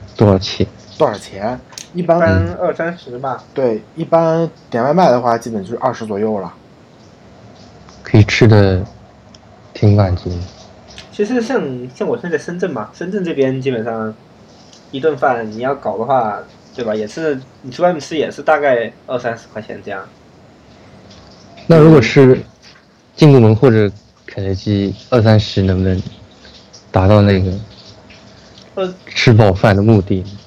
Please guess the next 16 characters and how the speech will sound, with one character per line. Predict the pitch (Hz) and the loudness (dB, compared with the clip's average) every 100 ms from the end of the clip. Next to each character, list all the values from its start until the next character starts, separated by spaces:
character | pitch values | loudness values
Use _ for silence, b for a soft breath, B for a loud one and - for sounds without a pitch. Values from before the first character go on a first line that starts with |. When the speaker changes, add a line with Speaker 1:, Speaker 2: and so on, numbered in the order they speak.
| _ _ _ _ - | _ _ _ _ -12
Speaker 3:
也 | 131 | -8
可 | 117 | -2
以 | 180 | 0
吧， | 170 131 123 | 2 2 0
像 | - 190 180 | -4 -2 -2
那 | 180 | -4
个 | - 127 117 113 | -2 -2 0 0
在， | 113 156 | -2 -4
在 | 180 196 | 0 2
我 | 139 | 2
们 | 120 | -2
这 | 185 | -2
边 | 180 165 | 0 0
的 | 151 | -2
那 | 139 135 | -4 -6
个， | 123 113 107 110 - - | -6 -4 -4 -6 -8 -16